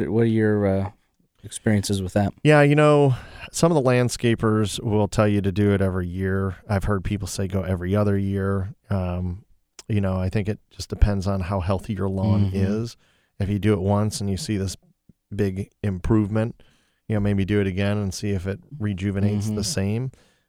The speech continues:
Speaker 2: But, um, no, I don't, I don't, I don't think you have to do it every year. You know, I've had friends that have that attachment on their rider mowers,
Speaker 1: Mm-hmm.
Speaker 2: and they do it every year, and they've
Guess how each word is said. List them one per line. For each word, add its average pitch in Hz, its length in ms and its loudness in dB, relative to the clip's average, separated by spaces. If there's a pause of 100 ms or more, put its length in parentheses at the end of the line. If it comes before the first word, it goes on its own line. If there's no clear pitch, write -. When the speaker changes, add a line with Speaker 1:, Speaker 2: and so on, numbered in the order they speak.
(120)
Speaker 2:
But, 98 220 0
um, 92 420 -2 (220)
no, 104 180 2
I 101 120 0
don't, 107 200 -2
I 117 140 -2
don't, 113 260 -6
I 123 60 -2
don't 127 200 0
think - 200 -2
you 87 80 -2
have 101 200 -2
to 98 80 -8
do 98 140 0
it 95 160 -2
every 92 320 0
year. 92 460 -8 (120)
You 113 100 -2
know, 107 40 -2
I've 104 160 -2
had 107 340 0
friends 101 440 0
that 95 140 -4
have 98 240 -6
that 95 180 -4
attachment 98 580 -4
on 92 120 -4
their 90 120 -6
rider 104 300 0
mowers, 92 340 0
Speaker 1:
Mm-hmm. 107 480 4
Speaker 2:
and 104 80 4
they 110 120 4
do 101 140 2
it 98 60 2
every 98 260 0
year, 92 360 -2
and 101 200 -2
they've 92 200 -4